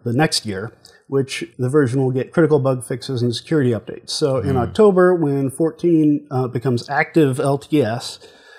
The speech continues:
Speaker 1: Node twelve will be in maintenance L T S, which means it will still get these critical fixes and security fixes.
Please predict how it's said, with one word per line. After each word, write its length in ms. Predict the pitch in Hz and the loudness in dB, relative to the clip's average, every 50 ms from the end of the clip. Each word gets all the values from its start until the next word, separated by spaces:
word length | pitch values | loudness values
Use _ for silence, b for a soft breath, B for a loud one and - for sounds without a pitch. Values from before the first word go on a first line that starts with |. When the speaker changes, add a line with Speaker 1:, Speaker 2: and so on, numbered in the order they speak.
| b b b b b b b b b 139 120 - _ | b b b b b b b b b -16 -16 -14 _
Speaker 1:
Node 380 | - 139 143 139 127 120 117 - | -2 0 2 2 2 0 0 -4
twelve 460 | - - 202 190 180 175 165 143 139 | -2 2 4 6 6 6 6 4 4
will 100 | 147 139 | 2 2
be 180 | 127 139 135 135 | 2 2 2 4
in 160 | 131 123 127 | 4 4 4
maintenance 440 | 139 143 139 135 135 131 120 - 131 | 4 2 2 2 0 0 0 0 -2
L 140 | 123 117 | -2 -2
T 200 | 117 - 127 123 | -2 -2 -2 -2
S, 320 | 117 113 113 110 - - - | 0 -2 -2 -4 -6 -6 -8
which 220 | 123 110 - - | -8 -8 -6 -6
means 260 | 131 120 110 113 107 | -4 -4 -4 -4 -6
it 160 | 113 - - 143 | -8 -10 -8 -6
will 140 | 127 131 | -6 -4
still 320 | 127 - - - 190 185 170 | -6 -6 0 2 4 4 6
get 180 | 160 165 147 | 6 4 4
these 220 | 127 135 131 120 - | 4 0 -2 -2 -4
critical 360 | - - 156 147 120 - 131 | -4 -2 -2 -2 0 -2 -6
fixes 460 | - - 131 123 - - 139 127 113 | -4 -4 -6 -6 -4 -4 -4 -2 0
and 100 | 123 120 | -2 -2
security 440 | 113 - 120 - 135 131 120 117 117 | -2 -4 -6 -6 -4 -2 -2 -2 -2
fixes. 560 | 113 - 110 104 - - - 117 - - - | -2 -4 -8 -8 -8 -14 -16 -16 -16 -20 -20